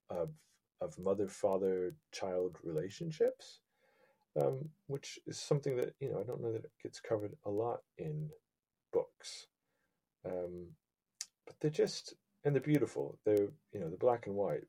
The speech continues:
but so beautifully drawn. He's such a, a lovely line and, and style of drawing. Um, and, and des-, uh, going back to design, the books are beautifully designed. Um,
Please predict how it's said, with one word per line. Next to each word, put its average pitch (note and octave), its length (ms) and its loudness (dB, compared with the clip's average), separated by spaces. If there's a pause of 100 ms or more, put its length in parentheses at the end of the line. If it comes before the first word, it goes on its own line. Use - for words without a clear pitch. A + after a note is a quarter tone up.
but - 160 -20
so - 360 0
beautifully - 400 -6
drawn. D#2 400 -4 (720)
He's G2+ 200 -6
such C3 260 0
a, F#2+ 160 4 (320)
a F#2 40 -6
lovely E2 600 2 (360)
line D2 500 -2 (720)
and, D#3+ 240 -6 (220)
and D2+ 160 -8
style D2+ 380 -4
of D2 80 -8
drawing. D2+ 420 -4 (920)
Um, D2 340 -8 (160)
and, A2+ 240 2 (180)
and G#2+ 120 -2
des-, F#2 220 -4
uh, A2+ 60 6
going G2+ 200 4
back F2 100 6 (140)
to F2 60 -6
design, D#2+ 360 -2
the D2+ 60 -4
books - 300 -6
are E2 40 -10
beautifully D#2+ 320 -6
designed. D2 500 -6 (800)
Um, D#3+ 340 -4